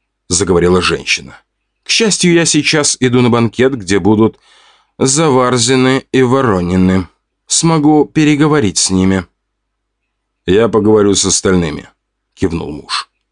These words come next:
"В прошлый раз мы не смогли сойтись во мнении, и пацан выжил. Теперь же он в М Г У под защитой Империи.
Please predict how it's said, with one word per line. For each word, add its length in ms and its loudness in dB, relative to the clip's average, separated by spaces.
"В 100 -20
прошлый 400 0
раз 280 0
мы 280 2
не 140 0
смогли 400 2
сойтись 440 -2
во 120 0
мнении, 540 2
и 60 0
пацан 440 -2
выжил. 420 -6
Теперь 280 0
же 160 2
он 120 4
в 80 4
М 160 4
Г 80 2
У 220 2
под 160 0
защитой 500 0
Империи. 560 0